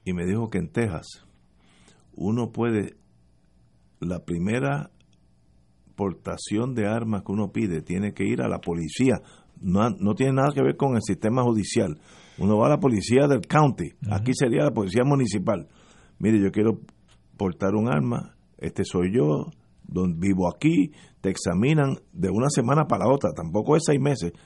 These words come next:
Speaker 1: en diez días, y entonces tiene que coger un curso que es de tres horas, tres sábados corridos, y la policía te da un, un permiso de portar armas. Ahora, la renovación es por internet.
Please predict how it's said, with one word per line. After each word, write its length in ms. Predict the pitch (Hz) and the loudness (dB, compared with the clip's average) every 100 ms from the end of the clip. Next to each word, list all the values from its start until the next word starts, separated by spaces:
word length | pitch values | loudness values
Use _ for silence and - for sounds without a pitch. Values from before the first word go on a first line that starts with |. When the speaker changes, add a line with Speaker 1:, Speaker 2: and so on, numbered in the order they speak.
| _ _ _ - | _ _ _ 0
Speaker 1:
en 80 | |
diez 200 | 98 151 147 | 6 8 10
días, 280 | 156 123 - - - - - - - - | 8 6 0 -18 -20 -20 -20 -20 -20 -6
y 120 | 98 | -4
entonces 260 | 90 117 117 | 0 -2 0
tiene 180 | 120 127 | -2 0
que 40 | |
coger 300 | 120 123 127 | 0 2 0
un 160 | 127 110 | -2 -6
curso 560 | - 147 156 - 120 | 0 2 2 0 -2
que 140 | 110 107 | 0 -2
es 100 | 120 | 0
de 260 | 117 - - - - _ | -2 -2 -10 -20 -20 _
tres 240 | 123 139 - | -2 0 0
horas, 340 | 156 147 135 - _ _ _ _ _ | -2 0 -2 -4 _ _ _ _ _
tres 280 | 120 131 147 | 0 0 0
sábados 460 | 139 139 143 131 - | -2 0 0 0 -2
corridos, 540 | 117 107 123 101 73 - _ - - | -2 0 0 0 -4 -14 _ -20 -6
y 140 | 104 | 0
la 100 | 104 | 0
policía 460 | 87 98 90 107 151 | 2 0 0 2 2
te 120 | 139 | 2
da 160 | 117 120 | 2 2
un, 220 | 127 - - | 0 -4 -4
un 180 | 98 123 | -4 0
permiso 520 | 123 110 147 185 151 | 0 2 0 0 0
de 120 | 117 | -2
portar 360 | 95 76 87 104 | -2 -4 -2 0
armas. 380 | 92 78 69 - _ _ _ _ _ | 0 -2 -8 -14 _ _ _ _ _
Ahora, 500 | - 73 92 76 - _ _ - - - - | -8 -4 -4 -4 -10 _ _ -20 -20 -20 -10
la 260 | - 117 117 | -2 2 2
renovación 880 | 117 120 117 110 104 - 147 156 117 | 2 2 4 4 2 2 2 4 4
es 100 | 92 | 0
por 200 | - 113 | 2 2
internet. 540 | 120 113 110 110 156 | 2 0 0 0 -4